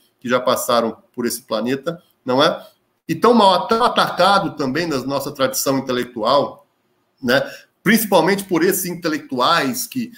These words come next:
né, são os porta-vozes de Washington, né? Eu me lembro sempre, eu vou terminar com isso,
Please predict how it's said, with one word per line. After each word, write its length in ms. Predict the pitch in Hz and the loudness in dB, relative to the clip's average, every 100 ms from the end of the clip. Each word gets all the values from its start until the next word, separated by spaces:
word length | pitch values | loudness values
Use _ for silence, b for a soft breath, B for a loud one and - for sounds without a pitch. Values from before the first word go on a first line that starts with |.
| B _ | B _
né, 320 | 127 165 - - | -2 -2 -4 -8
são 180 | - 147 | -4 -4
os 80 | |
porta-vozes 800 | 143 143 135 123 120 131 110 113 | -2 -2 0 0 2 2 2 -4
de 80 | 117 | -6
Washington, 640 | 110 143 143 - 98 104 110 | -2 -2 -2 -6 -12 -8 -4
né? 100 | 127 | -2
Eu 60 | |
me 80 | 135 | -2
lembro 240 | 135 143 | -2 -4
sempre, 340 | 123 156 160 127 | -4 -4 -4 -4
eu 60 | |
vou 80 | 127 | -4
terminar 320 | 135 127 123 | -4 -4 -4
com 140 | - 123 | -4 -4
isso, 280 | 165 - | -4 -6